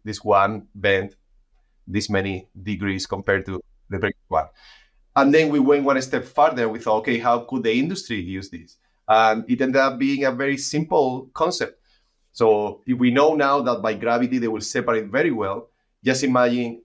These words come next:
how simple it would be if you have a conveyor belt that is separated a few centimeters from the next conveyor belt. So as the, as the belly passes, if it's a very stiff belly, there will be no problem. But if it's a soft belly, it will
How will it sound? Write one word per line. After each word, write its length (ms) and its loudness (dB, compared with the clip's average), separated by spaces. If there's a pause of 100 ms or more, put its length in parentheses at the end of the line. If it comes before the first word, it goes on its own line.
how 220 0
simple 340 -2
it 100 0
would 140 -6
be 200 -6
if 180 -10
you 120 -8
have 360 2 (880)
a 100 2
conveyor 460 2
belt 420 -2 (540)
that 460 4 (280)
is 380 -2 (100)
separated 840 2 (260)
a 160 0
few 200 0
centimeters 580 -4
from 140 -2
the 100 -4
next 200 -4
conveyor 360 -4
belt. 360 0 (580)
So 560 2
as 140 0
the, 260 -4
as 140 -6
the 100 -8
belly 360 0
passes, 440 0
if 140 -10
it's 140 -4
a 80 2
very 260 -2
stiff 380 -4
belly, 380 0 (400)
there 160 -4
will 140 -6
be 80 -4
no 140 -2
problem. 460 2
But 120 -4
if 120 -6
it's 140 -4
a 80 0
soft 300 -2
belly, 300 2
it 80 -2
will 100 -10